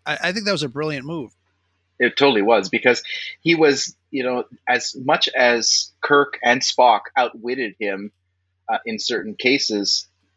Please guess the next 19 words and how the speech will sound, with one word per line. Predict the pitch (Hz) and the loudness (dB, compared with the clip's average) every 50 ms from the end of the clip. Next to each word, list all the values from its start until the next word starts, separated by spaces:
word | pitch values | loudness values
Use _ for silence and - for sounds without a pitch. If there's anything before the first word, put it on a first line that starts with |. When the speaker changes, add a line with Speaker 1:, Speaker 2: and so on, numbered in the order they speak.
| _ _ _ _ _ _ _ _ _ _ _ _ - | _ _ _ _ _ _ _ _ _ _ _ _ -10
Speaker 2:
Khan | - - 120 117 120 120 | -2 2 2 2 2 2
was, | 113 107 98 113 | 0 -2 0 -2
ev-, | 107 98 - - | -2 -2 -4 -8
like, | - 110 104 - - 117 | -4 -4 -4 -4 -4 -8
uh, | 110 113 117 110 - - | -6 -4 -6 -6 -6 -4
like | 120 120 123 | -4 -4 -4
you | 107 | -4
just | 98 98 - | -4 -2 2
said, | - 139 135 107 92 | 4 4 4 4 2
was | 98 95 110 | 0 -2 0
able | 110 110 110 104 | 2 2 2 0
to, | - - - 117 107 104 101 95 - _ - - - - - - | 0 0 0 2 2 2 2 0 -2 _ -18 -18 -18 -18 -8 -2
uh, | 123 113 110 110 107 | 0 0 2 0 0
coerce | - - - 123 113 123 135 139 135 - - | -2 -6 -4 0 2 4 4 4 4 2 0
and | 117 110 110 107 - | -2 -2 -4 -6 -6
charismatically | - - 135 123 117 107 - 113 107 113 120 120 - 120 107 - | 0 2 4 4 4 2 0 0 2 2 2 2 2 0 -4 -4
take | - 123 113 107 - | 0 0 0 0 2
over | 117 113 110 101 110 101 | 2 2 2 2 0 -2
MacGyver's, | 101 104 104 92 110 101 120 135 123 110 92 87 85 - - - - - | 0 -2 -2 0 2 2 2 4 4 2 0 0 0 -4 -4 -4 -4 -8